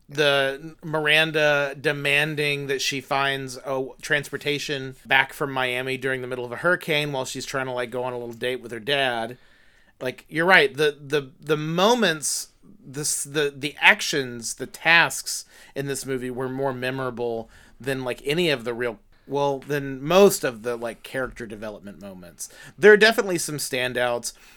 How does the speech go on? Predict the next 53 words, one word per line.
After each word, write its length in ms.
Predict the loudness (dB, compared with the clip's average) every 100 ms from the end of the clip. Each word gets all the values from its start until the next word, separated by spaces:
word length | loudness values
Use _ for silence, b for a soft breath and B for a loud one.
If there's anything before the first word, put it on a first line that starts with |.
| b 0
Um, 300 | 2 2 0
I 100 | 0
think 300 | 0 -2 -2
you 200 | -2 2
already 180 | 2 2
mentioned 640 | -2 -4 -2 -4 -4 -10 b b
Stanley 380 | -2 -2 0 -4
Tucci's 560 | -6 -6 -4 -4 -6
little 180 | -6 -4
monologue 640 | -2 -2 -2 -2 -2 -4
to 100 | -8
her 240 | -6 -4 -4
about, 320 | -4 -6 -6
like, 220 | -8 -8
you 60 | -8
need 160 | -4
to 160 | -4 -4 -8
show 280 | -4 -2 -2
up 200 | -2 -6
and 120 | -8
give 160 | -8
a 60 | -8
damn 300 | -6 -6 -6
about 240 | -4 -4
your 100 | -4
job. 480 | -6 -4 -2 -2 -4 B B -6
Like, 220 | -6 -6 b -2
even 260 | 2 4
if 120 | 4
you 60 | 4
don't 200 | 0 0
love 680 | 0 2 4 4 2 0 -2
fashion, 540 | 0 0 0 -6 -10 -14 B -8
you 100 | 0
need 100 | 2
to 100 | 4
have 320 | 6 4 2 -4
an 140 | -2
interest 440 | 0 0 0 -2 -4
in 120 | -4
it 220 | -6 -8
to 120 | -6
work 240 | 0 0 0
at 120 | -2
a 20 |
fashion 380 | 0 0 0 -4
magazine. 440 | -4 -4 -8 -10
It's 160 | -8 -4
like, 140 | -4 B B
it's 140 | -2
such 140 | 0 0
a 60 |
s-, 320 | -2 -2 -6